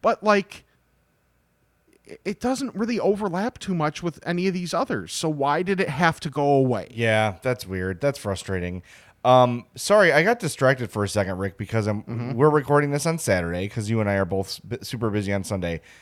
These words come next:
Speaker 2: and I have the Cubs Sox pregame on marquee on my screen.
Speaker 1: Okay.
Speaker 2: And while we're bad-mouthing each other's favorite things, I love the Cubs, you have the Sox, they just showed, like, the fans in front of the marquee.
Speaker 1: Okay.
Speaker 2: And they're, like, jostling each other out of the way,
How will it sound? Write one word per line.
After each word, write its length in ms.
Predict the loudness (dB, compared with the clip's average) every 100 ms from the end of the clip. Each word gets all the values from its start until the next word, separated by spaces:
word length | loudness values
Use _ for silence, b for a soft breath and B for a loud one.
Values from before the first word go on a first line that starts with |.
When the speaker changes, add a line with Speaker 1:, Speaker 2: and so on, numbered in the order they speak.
| b b 0
Speaker 2:
and 140 | 2
I 80 | 4
have 300 | 6 4 2
the 100 | -4
Cubs 340 | 2 0 2
Sox 320 | 2 2 2
pregame 460 | -2 -2 0 2 2
on 140 | 0
marquee 480 | 0 -2 -4 -4 -2
on 160 | -2 -2
my 100 | -6
screen. 480 | -8 -10 -12 -12 -16 b b -2
Speaker 1:
Okay. 280 | -2 2
Speaker 2:
And 120 | 4 6
while 200 | 6 8
we're 140 | 6
bad-mouthing 680 | 8 8 8 6 4 2 -4
each 200 | 0 0
other's 260 | 2 0
favorite 400 | 0 0 0 0
things, 380 | 0 0 -2 -4
I 160 | -2 0
love 180 | 0
the 80 | -4
Cubs, 300 | -4 -2 -2
you 80 | -4
have 80 | -4
the 80 | -2
Sox, 320 | 0 0 -2 B B B
they 120 | 2
just 160 | 4 4
showed, 220 | 4 6
like, 320 | 4 2 -2
the 100 | -2
fans 400 | 0 0 2 2
in 140 | 0 0
front 160 | 0
of 80 | 0
the 60 | 2
marquee. 580 | 0 0 -4 -4 -4 -6 _ _ -4
Speaker 1:
Okay. 380 | -2 0 2 2
Speaker 2:
And 100 | 4
they're, 120 | 6
like, 260 | 4 2
jostling 480 | 0 4 4 2 -4
each 200 | -2 0
other 220 | 2 4
out 120 | 4 2
of 40 |
the 60 | 0
way, 400 | 2 2 0